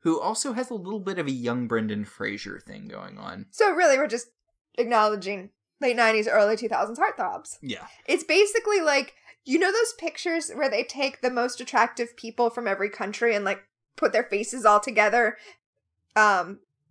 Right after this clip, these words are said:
Speaker 2: in Photoshop so that you can see what the most attractive person looks like?
Speaker 1: Yeah.
Speaker 2: It's like that, except with Teen Beat.
Speaker 1: Yes. So Regina shows up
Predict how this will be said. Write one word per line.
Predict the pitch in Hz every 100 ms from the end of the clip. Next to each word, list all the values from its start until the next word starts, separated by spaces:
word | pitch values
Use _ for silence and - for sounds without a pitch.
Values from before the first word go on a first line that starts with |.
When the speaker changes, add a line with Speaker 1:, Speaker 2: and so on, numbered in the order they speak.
| -
Speaker 2:
in | 226 214
Photoshop | 226 220 233 262 -
so | 220
that |
you | 202
can | 240
see | 233 262
what | 220 208 202
the | 220
most | 214 208 208
attractive | 208 190 220 214 -
person | 208 - 240
looks | 262 -
like? | 285 277 277 -
Speaker 1:
Yeah. | 131 107 104 -
Speaker 2:
It's | 240 -
like | 302 -
that, | 240 240 320
except | 240 - 269 254
with | 233 -
Teen | - 233 214
Beat. | 175 - - - _
Speaker 1:
Yes. | 117 113 165 120 120 - - - _ - _ _ _ _ -
So | - 156
Regina | 147 156 147 226 233
shows | - 214 185
up | 160 151